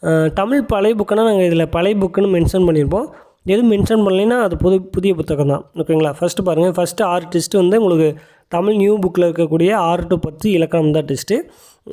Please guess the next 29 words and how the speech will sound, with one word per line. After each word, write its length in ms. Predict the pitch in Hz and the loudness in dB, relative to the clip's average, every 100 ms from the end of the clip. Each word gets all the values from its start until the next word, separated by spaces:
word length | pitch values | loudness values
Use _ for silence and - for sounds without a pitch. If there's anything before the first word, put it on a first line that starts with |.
| - | -4
அது 240 | 185 190 | 0 0
முடிச்சதுக்கப்புறம் 680 | 190 196 220 233 202 226 233 | 2 0 0 -2 -2 0 0
சிலபஸ் 420 | 180 185 185 196 185 | -2 0 0 0 0
வைஸில் 280 | 180 - | 0 0
போவோம். 360 | 160 156 160 285 339 _ _ - | 0 2 2 0 -4 _ _ -8
சிலபஸ் 460 | 160 233 247 233 | -2 0 0 0
வைஸில் 320 | 226 220 240 | -2 -2 0
உங்களுக்கு 400 | 254 208 180 180 | 2 2 2 2
ஏழு 200 | 180 202 | 4 2
யூனிட்டுமே 460 | 190 190 185 196 196 | 2 2 2 0 0
போகும். 360 | 160 151 185 320 - - _ _ | 0 2 2 -2 -6 -18 _ _
அஹ், 300 | 170 175 175 | -2 0 2
ஒவ்வொரு 380 | 175 202 233 254 | 2 2 2 2
யூனிட்டும் 340 | 233 226 233 240 | 2 2 2 0
முடியும் 260 | 214 208 | 2 2
போது 180 | 196 208 | 2 2
உங்களுக்கு 340 | 233 202 175 175 | 2 0 0 0
அந்த 240 | 170 165 | 2 2
ஒரு 160 | 170 175 | 2 2
யூனிட்டுக்கான 600 | 190 196 175 175 180 208 | 2 0 -2 0 0 2
ரிவிஷன் 340 | 180 165 190 | 0 0 0
டெஸ்ட் 240 | 170 - | -2 -2
இருக்கும். 260 | 139 131 135 | -6 -6 -6
ஓகேங்களா? 360 | 147 151 147 143 - _ | -2 0 0 -2 -8 _
இப்போ 160 | _ 165 | _ 0
யூனிட் 360 | 160 190 202 180 | 2 2 2 0
ஒன் 220 | 180 208 214 - _ _ | 2 0 -2 -10 _ _
டாபிக் 300 | 175 170 185 | -4 -2 0
முடிஞ்சதுன்னா 540 | 175 175 190 180 175 | 2 2 2 2 2